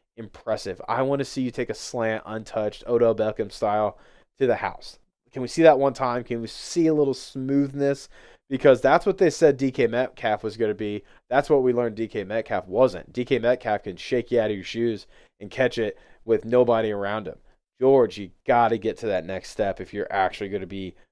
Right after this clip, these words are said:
a guy. So, anyway, Steelers are a wash. I think the running backs in the Steelers are untouchable, un-, unspectacular. Just a total offensive wash. Pretty close to getting to, uh, you know, my shadow <laughs> zone of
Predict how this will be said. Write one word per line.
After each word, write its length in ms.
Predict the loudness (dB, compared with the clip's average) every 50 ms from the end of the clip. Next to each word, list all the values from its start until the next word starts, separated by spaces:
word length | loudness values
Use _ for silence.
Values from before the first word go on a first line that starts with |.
| _ _ -16
a 80 | -14
guy. 440 | -10 -6 -4 -4 -4 -4 -6 -10 -14 _ _ _ _ _ _ _ _ _
So, 360 | -4 -2 0 0 0 -2 -4 _ _ _ _ -4
anyway, 400 | 0 4 6 8 8 8 6 2
Steelers 560 | 0 2 6 8 10 10 10 8 6 4 -2 2
are 160 | 6 8 8
a 60 | 8
wash. 420 | 8 8 8 10 10 10 8 6 4
I 120 | 0 2
think 120 | 2 2 2
the 80 | 0
running 260 | 2 2 0 0 0
backs 240 | 0 0 0 0 -4
in 60 | -8
the 60 | -10 -6
Steelers 340 | 0 2 4 4 2 2
are 140 | -2 -8 -8 -6 -4
untouchable, 800 | -4 -4 -4 -4 -6 -6 -6 -6 -6 -4 -2 0 0 0 0 -2 _ _ _ _ _ _ _ _ _ _ -2
un-, 260 | 2 2 2 2 -2 -4
unspectacular. 1080 | -2 -2 -2 -2 -4 -2 -2 -2 -2 -2 -4 -4 -4 -4 -4 -6 -6 -6 -4 -6 -8 -10 -14 -16
Just 180 | -14 -10 -6 -6
a 60 | -6
total 440 | -4 0 2 4 6 6 8 6 6
offensive 400 | 4 2 -2 -8 -8 -10 -8 -4
wash. 400 | 0 2 2 2 2 0 -4 -10 _ _ _ _ _ _ _ _ _ _ _ _ _ _
Pretty 300 | 0 4 6 6 6 6
close 340 | 4 4 6 6 6 4 2
to 80 | -2 -6
getting 240 | -4 -4 -4 -4 -6
to, 280 | -8 -10 -8 -8 -8 -6
uh, 360 | -6 -4 -4 -4 -4 -6 -8 -8
you 100 | -10 -10
know, 100 | -8 -8
my 120 | -8 -10
shadow 500 | -10 -8 -4 -2 0 0 2 0 0 -2
<laughs> 0 |
zone 400 | -4 -6 -6 -6 -6 -6 -4 -2
of 220 | -2 -2 -4 -6